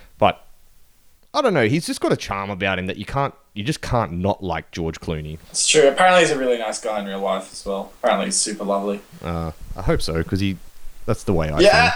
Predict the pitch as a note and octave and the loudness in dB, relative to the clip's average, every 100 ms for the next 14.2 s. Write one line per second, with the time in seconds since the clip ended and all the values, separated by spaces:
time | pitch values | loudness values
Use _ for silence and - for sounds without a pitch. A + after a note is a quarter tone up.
0 | - - A#3 C#4 - B3 F#3+ - G3 G3 | -6 -6 -4 -2 2 2 0 -6 -8 0
1 | B3 F#3 D#3+ E3 D3+ B2+ B2+ B2 A#2+ A#2 | 2 2 0 -4 -4 -2 0 0 0 -2
2 | A#2+ E3+ F#3 F#3+ G3+ F#3+ C#3+ - A2+ G2+ | -2 -2 -2 0 0 0 -6 -8 -6 -6
3 | F#2+ A#2+ C3 C#3+ C#3 C#3 - _ - G#2 | -2 0 0 2 4 2 0 _ -8 -6
4 | - G#2 G#2 F#2 F#2+ G2 G2+ F#2+ F#2+ F#2+ | -6 -2 0 0 -4 -10 -6 -4 -4 -6
5 | - B2 B2 B2 - A#2 G#2 G#2+ F2+ F2+ | -6 0 4 2 0 -2 0 -2 -4 -2
6 | F#2+ F#2+ F#2 F2 E2 F#2 F2 F2 E2+ F2 | -2 0 -2 -2 -4 -4 -2 -2 -2 -2
7 | E2+ F#2+ F2 F#2+ F2+ E2+ E2+ - G#2 F#2 | -4 -6 -2 0 0 -4 -10 -4 -2 -2
8 | F2 G2+ F#2+ F#2 F#2 G2 F#2 F#2 F2 F2 | -2 0 2 4 6 6 6 4 0 -2
9 | F2 E2+ F#2 F#2 F#2+ F#2 F#2+ F2 A2 F#2 | 0 0 -2 -2 0 0 -2 -4 -2 0
10 | G2+ - C3+ - - - - - B2+ G#2+ | 0 4 2 0 -14 -20 -16 -10 -2 0
11 | G#2+ - A#2+ B2 B2 A#2 G#2 A#2 C#3+ G#2+ | 0 2 2 2 2 0 2 2 2 -2
12 | G#2 - A2 A2 A2 A#2 A#2+ G#2+ G2+ G2 | -6 -4 0 2 2 2 2 2 0 4
13 | G2 - F#2+ F#2+ F2+ F2+ - - - - | 2 2 0 2 2 0 -4 -8 -18 -20
14 | - - | -8 -4